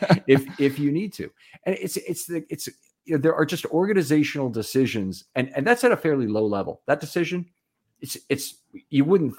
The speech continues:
Speaker 2: think it to be really important, and yet it is. It's really important to the cap. It's probably less important to the actual play on the field.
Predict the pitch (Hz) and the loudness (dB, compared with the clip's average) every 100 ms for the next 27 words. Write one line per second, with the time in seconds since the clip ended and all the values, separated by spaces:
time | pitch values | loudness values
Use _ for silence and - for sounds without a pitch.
0 | - 147 196 135 110 - _ _ _ - | -2 0 2 0 -2 -4 _ _ _ 0
1 | 143 135 127 127 110 101 190 135 139 147 | 4 6 6 4 2 2 2 2 0 0
2 | 143 202 175 98 - 127 139 156 131 139 | 0 -2 -2 -2 -10 -6 -2 0 0 -2
3 | 120 98 98 101 101 - - _ _ 131 | -2 -4 -4 -2 -2 -2 -4 _ _ -6
4 | - - 143 127 110 123 170 190 156 127 | 0 2 4 2 4 4 4 0 -2 0
5 | 117 110 110 113 113 - 101 - 117 101 | -2 -2 -2 0 0 0 -6 0 0 0
6 | 90 - 185 113 135 | -4 -4 -2 -2 -4